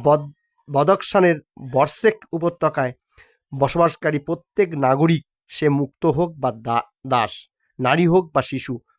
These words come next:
প্রত্যেককে এক শাহরুকি কর দান করেন। এই ঘটনা থেকেই স্পষ্ট বোঝা যায় হিন্দুস্তান বিজয়ের মাধ্যমে বাবর কি বিপুল ধন সম্পদের অধিকারী হয়েছিলেন এবং নিজের বহুদিনের সাম্রাজ্য গঠনের স্বপ্ন সফল হওয়ায় তিনি কতটা আনন্দ আত্মহারা হয়ে উঠেছিলেন।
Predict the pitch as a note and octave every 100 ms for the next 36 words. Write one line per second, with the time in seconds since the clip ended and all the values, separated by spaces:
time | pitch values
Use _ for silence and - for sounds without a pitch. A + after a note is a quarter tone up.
0 | _ F#3 G3 - A3 - G#3 - C#3 C#3
1 | - - _ _ _ - D#3 F3 G3 -
2 | F#3 _ _ _ _ - C3 B2+ C3+ A#2
3 | A#2 G#2+ G#2 G#2+ _ _ _ _ - _
4 | - F3+ A3 F#3+ G#3 G#3 F#3+ G3 - C#3+
5 | - E3+ C#3 D#3 C3 B2+ _ _ - E3+
6 | F#3+ - G#3+ F#3+ G3 F#3+ F#3+ E3+ F3 C#3
7 | B2+ D#3+ D#3 F3 B2 C#3 F3+ D#3 E3+ -
8 | F3+ F#3 F3+ F3+ C#3+ E3 F#3 D#3+ F#3+ -
9 | G3 G#2+ _ _ _ C#3 D3 C#3+ E3+ C3
10 | B2+ D#3+ F#3 G3 - D3 E3+ F3 E3 F3
11 | E3+ F3+ F3+ - C#3+ E3+ D3 _ _ _
12 | - B2 E3 D#3+ E3+ D#3+ E3 D#3+ C3 F3+
13 | G3 - D#3+ D#3+ D#3 C#3+ D3 C#3 B2+ B2
14 | B2+ - - B2